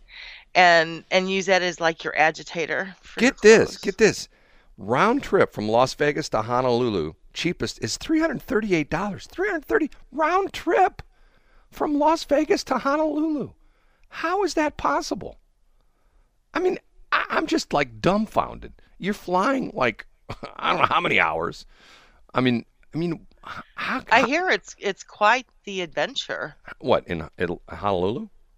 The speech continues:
Speaker 1: Um, to, to fly there.
Speaker 2: You know, there was a, there, you know, you're the F A A girl. There was a rule for years and years and
Speaker 1: Yeah.
Speaker 2: years that you had to have a minimum of three engines if you were over an ocean.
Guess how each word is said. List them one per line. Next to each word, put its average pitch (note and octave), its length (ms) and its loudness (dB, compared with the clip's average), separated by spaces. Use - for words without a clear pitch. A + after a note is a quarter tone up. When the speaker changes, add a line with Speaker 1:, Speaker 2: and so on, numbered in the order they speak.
Speaker 1:
Um, G3+ 220 4
to, G#3 200 -10
to A3 200 -6
fly F#3 320 2
there. D#3 340 -6
Speaker 2:
You E3 80 0
know, C#3+ 120 6
there B2+ 200 6
was C#3+ 360 4
a, B2 180 6
there, G2+ 260 0
you A2 160 -4
know, G#2 120 0
you're A2 200 -2
the G#2 160 2
F G2 140 0
A F2+ 60 2
A G2+ 40 0
girl. B1 460 -8
There F#2+ 180 -2
was A2 300 2
a A2+ 100 4
rule F#2+ 400 0
for E2+ 160 -8
years F2 300 -2
and F2 120 -4
years D#2 220 -4
and E2 100 -10
Speaker 1:
Yeah. G#2+ 180 0
Speaker 2:
years D2+ 300 -6
that D#2+ 260 -6
you E2+ 120 -10
had F#2+ 220 2
to F2 80 -4
have F2 200 0
a D#2+ 60 -8
minimum E2+ 440 -2
of C#2 100 -10
three G2+ 580 -6
engines D2+ 680 -2
if E2 200 -8
you F2 80 -8
were E2 180 -4
over E2 300 -6
an D2 100 -8
ocean. - 360 -4